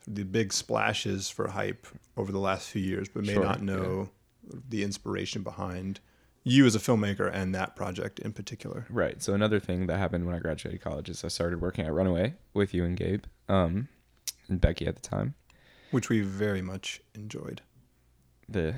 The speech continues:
Speaker 2: yeah, those were the days, man. Um, and while I was there, we were talking about content ideas, and I was trying to get sort of a longer form project off of the ground. Um, and at the time, y'all were doing a documentary series that Ned Phillips,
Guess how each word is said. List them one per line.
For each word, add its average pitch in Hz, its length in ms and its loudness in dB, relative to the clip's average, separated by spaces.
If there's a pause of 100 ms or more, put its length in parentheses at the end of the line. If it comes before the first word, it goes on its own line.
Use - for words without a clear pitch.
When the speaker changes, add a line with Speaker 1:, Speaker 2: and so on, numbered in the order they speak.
(180)
Speaker 2:
yeah, 58 200 -8
those 78 180 -6
were 95 60 -4
the 107 100 -4
days, - 300 -4
man. 135 260 -4 (400)
Um, 101 400 4 (1040)
and 107 140 8
while 110 180 12
I 104 60 10
was 87 180 4
there, 87 240 6
we 85 160 0
were 85 260 -2 (520)
talking 90 260 -2
about 82 200 0
content 87 440 -2
ideas, 85 460 -4
and 90 80 -2
I 85 80 0
was 85 320 0 (840)
trying 87 400 0
to 85 200 -2
get 87 360 0 (640)
sort 98 220 2
of 87 140 2
a 85 180 4
longer 85 340 0
form 87 360 -4
project 87 540 0
off 98 180 2
of - 80 -12
the - 80 -6
ground. 101 640 2
Um, 95 440 6 (120)
and 104 100 4
at 98 160 6
the 92 60 0
time, 98 240 6
y'all 95 100 8
were 98 60 6
doing 92 260 4
a 87 60 2
documentary 90 520 2
series 101 380 4
that 85 100 4
Ned 90 220 4
Phillips, - 480 2